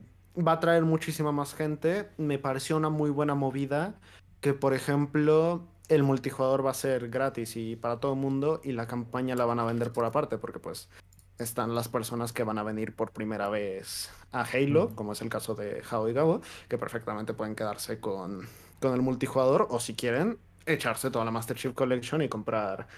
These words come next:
Speaker 1: el Halo Infinite. Me preocupa un poco esta parte de lo dicho, algunos sistemas que no sé si vayan a estar bien del todo, y esta parte de que Forge y otras cosas van a venir más adelante, pero, eh,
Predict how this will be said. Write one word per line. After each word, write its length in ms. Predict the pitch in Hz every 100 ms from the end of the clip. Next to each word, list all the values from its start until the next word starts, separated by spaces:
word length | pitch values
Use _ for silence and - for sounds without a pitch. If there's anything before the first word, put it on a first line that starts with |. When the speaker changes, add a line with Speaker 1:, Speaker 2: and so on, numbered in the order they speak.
| - - -
Speaker 1:
el 280 | - 123 113
Halo 300 | 110 120 120
Infinite. 400 | 160 175 117 113 - - - - - - -
Me 200 | 180 185
preocupa 520 | 180 190 185 240 262
un 160 | 240 226
poco 220 | 233 220
esta 240 | 208 - 202
parte 340 | 202 190 185
de 440 | 170 165 160 156 151
lo 160 | 151
dicho, 320 | 147 175 -
algunos 320 | 208 151 147 -
sistemas 500 | 131 - 131 123 -
que 80 |
no 140 | 113 104
sé 120 | -
si 120 | 110
vayan 200 | 107 104
a 40 | 107
estar 240 | - 110
bien 140 | 113
del 180 | 90 110
todo, 460 | - 254 240 226 220
y 80 | 170
esta 240 | 135 139
parte 280 | 120 120 123
de 100 | 117
que 340 | 117 120 113 120 - - - -
Forge 520 | 170 147 139 - 139
y 100 | 143
otras 260 | 139 131
cosas 320 | - 131 127 117
van 160 | 123
a 80 | 117
venir 300 | 113 120 120
más 240 | 117 113
adelante, 440 | 123 156 208 190 269 - - - - - _ -
pero, 460 | 208 208 208 214 208 - - _ - -
eh, 200 | 392